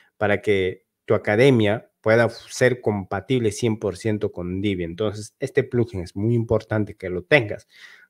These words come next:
¿Cuánto cuesta este plugin? En su página oficial está veintinueve dólares para un sitio, ¿ok? Pero,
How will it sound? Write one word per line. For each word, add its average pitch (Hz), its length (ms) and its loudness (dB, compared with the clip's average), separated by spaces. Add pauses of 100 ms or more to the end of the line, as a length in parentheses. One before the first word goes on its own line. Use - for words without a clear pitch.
¿Cuánto 147 320 6
cuesta 151 260 4
este 147 160 2
plugin? 123 320 0
En 87 80 -8
su 104 140 -18
página 127 360 2
oficial 117 360 -2
está 117 240 -2
veintinueve 107 720 0
dólares 107 440 2
para 92 260 -8
un 95 160 -6
sitio, 95 420 -8 (480)
¿ok? - 180 -4 (720)
Pero, 98 280 4